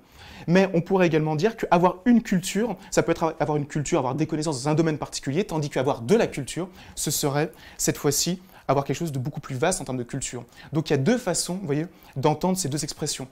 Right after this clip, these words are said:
Et je pense que la deuxième façon est plus, euh, pertinente, c'est-à-dire qu'avoir une culture, ça peut être avoir une culture scientifique, mais pas artistique,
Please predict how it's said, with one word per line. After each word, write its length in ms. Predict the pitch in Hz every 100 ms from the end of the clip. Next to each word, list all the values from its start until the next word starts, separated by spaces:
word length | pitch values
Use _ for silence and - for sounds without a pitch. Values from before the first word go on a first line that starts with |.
| - - -
Et 60 | -
je 100 | 139
pense 320 | 139 208 220
que 240 | - 151 139 -
la 80 | 139
deuxième 240 | 143 175
façon 240 | 160 147 202
est 60 |
plus, 440 | 170 - 156 151 143 _ _ 139
euh, 260 | 123 117 120 - _
pertinente, 520 | 156 147 - 160 190 - - -
c'est-à-dire 320 | - 151 151
qu'avoir 720 | - 160 - 170 180 175 139 123 _ -
une 160 | 226 202
culture, 440 | - 180 - 185
ça 120 | 175
peut 80 | 135
être 80 | 143
avoir 120 | 139
une 80 | 143
culture 220 | - 131
scientifique, 520 | - 139 131 311 - 131
mais 60 |
pas 100 | -
artistique, 560 | 139 - - - -